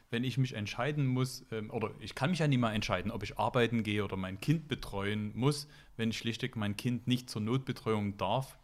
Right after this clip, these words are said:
bin ich gezwungen, zu Hause, ähm, zu bleiben. Und das ist natürlich für viele auch Alleinerziehende ein, ein riesengroßes Problem.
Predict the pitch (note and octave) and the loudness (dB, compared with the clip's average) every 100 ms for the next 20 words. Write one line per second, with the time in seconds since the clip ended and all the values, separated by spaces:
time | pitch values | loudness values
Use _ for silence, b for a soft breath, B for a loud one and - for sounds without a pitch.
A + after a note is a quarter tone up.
0 | - C3 C3 - C#3 - C#3+ F3+ E3 - | -6 -2 -2 -2 -4 -2 -2 0 -2 -4
1 | F2 E2+ E2+ F#2 F2+ - F2 - E2+ F2 | -6 -6 -8 -10 -10 -10 -10 -10 -12 -10
2 | E2+ E2+ E2+ B B B B B B B | -10 -12 -16 B B B B B B B
3 | G#2+ G2+ B2 C#3 C#3 C#3 G#2+ B2+ B2 - | -6 0 0 2 0 0 -2 0 0 -4
4 | G2+ - A#2+ A#2 G2+ G2 F2+ A#2 A2 A2 | -10 -6 -6 -4 -4 -4 -2 -2 -4 -6
5 | G#2 G2+ F#2 F#2+ F2+ F2+ F#2 A#2+ B2+ B2 | -4 -6 -6 -6 -6 -10 -8 -4 -2 -2
6 | G#2 G2+ G2+ - - F#2 A2+ D3+ | -6 -8 -8 -10 -8 -6 -2 -2